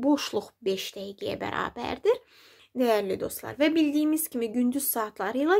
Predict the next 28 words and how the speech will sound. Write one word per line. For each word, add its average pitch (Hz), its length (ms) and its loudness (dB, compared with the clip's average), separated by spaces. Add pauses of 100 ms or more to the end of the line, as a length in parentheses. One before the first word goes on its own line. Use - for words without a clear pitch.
gecə 254 300 2
saatları 233 540 -4
da 415 100 -2
fərqli - 420 -14
olur. - 220 -12 (920)
Bunu 330 220 2
biz, 330 280 4
e, 233 400 0 (540)
bir, 254 280 0 (140)
ikinci 262 340 2
sinifdə 220 440 -4
də 330 200 2 (320)
kifayət 247 480 -4
qədər 254 320 2
öyrənməyə 208 720 -2 (400)
çalışmışıq. - 680 -4 (580)
İndi 494 260 8
gəlin 349 260 4
tapşırıqlar 262 560 -4
üzərində 311 480 4
işləyək. - 400 -8 (360)
Birinci 440 380 6
tapşırıqda 294 640 0
deyilir, 233 280 -4
saatlara 349 720 2
uyğun 311 560 0
vaxtı 311 460 -4
yazın. - 360 -4